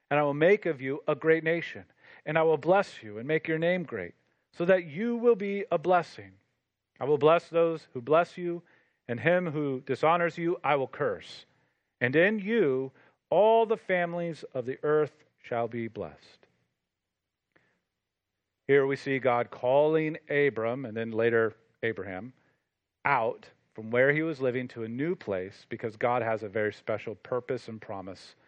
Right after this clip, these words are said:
with Abraham. Next passage,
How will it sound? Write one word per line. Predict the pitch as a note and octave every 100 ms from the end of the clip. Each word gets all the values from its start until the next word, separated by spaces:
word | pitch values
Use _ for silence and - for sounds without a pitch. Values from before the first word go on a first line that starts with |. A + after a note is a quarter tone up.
| _ _ _ _ _ G#2+
with | A2 A2 -
Abraham. | G2+ G2 F2 E2+ F2+ - _ _ _ _ _ _ _ _ _ _ _ _ _ _ _ _ -
Next | C3+ D#3 -
passage, | G#2+ F2+ A2 - _